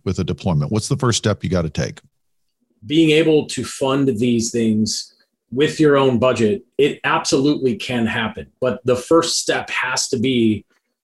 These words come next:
Speaker 2: kind of including all of those different disciplines of I T, right? And getting the buzzwords out of the conversation when we're talking about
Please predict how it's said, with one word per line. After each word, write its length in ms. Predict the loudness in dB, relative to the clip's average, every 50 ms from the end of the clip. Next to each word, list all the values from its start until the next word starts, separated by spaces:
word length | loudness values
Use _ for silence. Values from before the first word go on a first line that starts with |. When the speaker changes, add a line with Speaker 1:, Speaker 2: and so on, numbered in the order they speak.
| _ _ _ _ _ _ _
Speaker 2:
kind 140 | -6 -4 -2
of 120 | -4 -2 -2
including 960 | -2 -2 -2 -4 -8 -4 0 4 6 6 8 8 6 4 4 0 -2 -4 -6 -8 _ 0
all 240 | 2 2 4 2
of 120 | 2 0 2
those 240 | 2 2 2 2 0
different 280 | -4 -2 -2 -4 -2
disciplines 500 | -2 -2 -2 -2 -4 -2 0 -2 0 0
of 100 | 0 0
I 120 | 0 0 0
T, 340 | 0 0 0 0 0 -4 _ _ _ _ _ _ _ -20 _ _
right? 260 | -2 -2 -2 0 0
And 180 | -2 -2 -2 2 2
getting 420 | 4 6 6 6 6 4 4 2
the 140 | 2 0 0
buzzwords 1300 | -6 _ 0 2 2 2 2 0 0 2 4 6 6 6 6 6 4 4 2 0 -2 -4 -6 -6 -6 -4 0
out 340 | 2 2 4 2 2 0 -2 0
of 340 | 2 4 4 2 2 0 -4 -10 -16 -16 -6
the 100 | -6 -6
conversation 720 | -4 -4 -4 -2 -2 -2 0 0 0 -2 0 0 0 0
when 180 | 0 2 2 2
we're 140 | 2 2 0
talking 400 | 0 -2 -4 -2 -2 -2 0 0
about 320 | 0 0 0 -2 -4